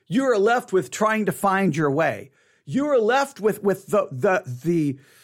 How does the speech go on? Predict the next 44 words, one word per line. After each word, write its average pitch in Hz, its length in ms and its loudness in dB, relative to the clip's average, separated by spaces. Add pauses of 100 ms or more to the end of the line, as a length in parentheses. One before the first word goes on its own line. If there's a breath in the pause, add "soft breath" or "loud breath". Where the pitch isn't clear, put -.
(520 soft breath)
the 131 320 -2
negative 233 680 0
consequences 196 800 -2
that 175 240 0
impact 214 680 -2
you. 170 140 -2 (220 loud breath)
But 147 120 -4
here's 262 460 0
what 202 160 -2
you 180 100 2
have 180 400 -2
to 202 100 2
realize. 175 260 -2 (100)
Now, 175 200 0
you, 170 240 -6
you 156 120 -10
can't 320 260 0
realize 302 360 2
it 226 100 0
in 214 160 -2
the 202 80 -2
middle 233 400 2
of 139 160 -4
tragedy, 107 600 -4 (280 soft breath)
but 190 80 0
at 208 140 0
some 294 320 0
point 214 180 -2
you're 196 80 0
gonna 214 160 0
have 190 140 0
to 190 100 0
realize 160 300 2
this, 131 160 -6
because 165 260 -4
here's 277 240 -2
what 233 140 -2
happens. - 480 -6 (260 soft breath)
When 175 140 2
you're 285 160 2
going 302 340 2
through 233 160 -2
the 190 100 2
shock - 640 -2